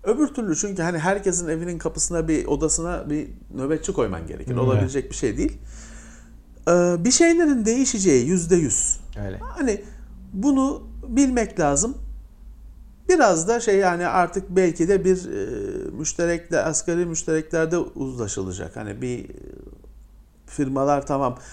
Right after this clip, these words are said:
Speaker 1: Hani şimdi şu da var. O iki bin on dokuz yılında kota, A K N, kota bilmem ne full kalkacak diyorsun ya.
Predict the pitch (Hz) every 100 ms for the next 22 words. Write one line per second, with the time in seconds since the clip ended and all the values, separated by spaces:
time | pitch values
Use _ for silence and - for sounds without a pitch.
0 | - - 151 151 175 170 165 170 - -
1 | - - - - - - 202 196 190 92
2 | - - - - - - - - - 131
3 | 139 143 - 135 - 160 165 160 151 143
4 | 143 147 143 143 147 - 139 156 139 -
5 | 131 135 147 139 139 123 - 139 143 123
6 | 131 131 131 120 - 160 139 139 123 127
7 | 143 147 - 127 127 311 147 -